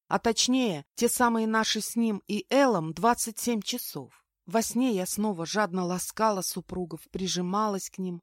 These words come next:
стараясь впитать в себя каждое мгновение этой близости, отравленной горечью грядущего расставания.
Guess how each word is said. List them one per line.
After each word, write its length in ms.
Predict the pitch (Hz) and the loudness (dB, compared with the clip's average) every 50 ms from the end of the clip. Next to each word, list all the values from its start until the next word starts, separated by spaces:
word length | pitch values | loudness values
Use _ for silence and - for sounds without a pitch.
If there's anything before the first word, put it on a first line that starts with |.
| _ _ _ | _ _ _
стараясь 560 | - - - - 214 214 214 208 202 196 - | -8 -8 -2 0 0 2 2 0 0 -2 -6
впитать 580 | - - - _ - 208 - - 254 262 - - | -8 -14 -18 _ -12 -10 -2 -2 -2 -2 -2 -4
в 60 | - | -10
себя 400 | - - 170 147 151 143 135 - - | -8 -8 -8 -8 -8 -10 -10 -12 0
каждое 380 | - 233 226 180 - 226 226 | 2 2 2 4 4 2 2
мгновение 720 | 214 196 - 220 233 226 208 262 269 254 220 185 180 196 202 | 2 0 0 2 2 2 2 2 2 2 2 2 2 0 0
этой 200 | - - 233 220 | 0 -2 -6 -6
близости, 840 | 196 196 233 247 233 202 147 - 139 - - - - 139 135 139 _ - | -4 -4 -2 -2 0 -2 -4 -6 -10 -12 -12 -14 -12 -14 -14 -14 _ -4
отравленной 720 | - 196 - - 220 220 202 185 180 185 185 185 185 190 175 | -4 -4 -2 0 2 4 4 4 2 0 0 0 0 -2 -2
горечью 580 | 165 185 240 240 190 175 - - - 147 151 | 0 2 4 4 4 2 -2 -8 -6 -6 -6
грядущего 720 | 131 139 - 180 190 156 180 170 156 - - - 156 170 | -6 -6 -4 -4 -2 -2 -4 -4 -4 -4 -4 -4 -6 -8
расставания. 880 | 165 165 - - - 185 180 175 165 151 135 135 135 135 135 139 135 | -8 -6 -8 -8 -6 -6 -6 -6 -6 -10 -12 -12 -18 -20 -20 -20 -20